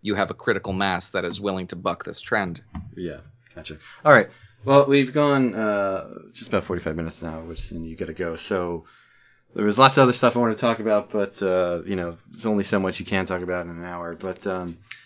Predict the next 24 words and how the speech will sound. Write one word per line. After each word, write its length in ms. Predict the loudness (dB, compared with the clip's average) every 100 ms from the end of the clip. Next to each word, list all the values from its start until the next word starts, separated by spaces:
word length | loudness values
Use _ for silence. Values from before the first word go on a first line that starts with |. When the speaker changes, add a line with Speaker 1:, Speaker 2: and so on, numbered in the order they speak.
| _ _ _
Speaker 2:
so 200 | -4 0 4
I'll 120 | 4
just 220 | 2 4
end, 480 | 6 6 4 2 2
uh, 600 | 4 6 6 4 0 -2
this 200 | -4 -4
basically 380 | 0 0 0 -2
with 120 | -2
the 80 | -4
question 420 | 0 0 0 -4
I 120 | -2 -2
ask 360 | -4 -6 -8
everybody 600 | -8 -6 -4 -4 -2 -4
who 160 | -6 -10
comes 340 | -6 -6 -4
on 200 | -6 -8
the 60 | -10
podcast, 680 | -10 -10 -10 -14 -16 -14 -14
and 100 | -12
that's, 260 | -14 -14 -14
uh, 380 | -12 -12 -16 -20 -16
you 120 | -14
know, 220 | -14 -16 -20 -14
um, 440 | -12 -10 -12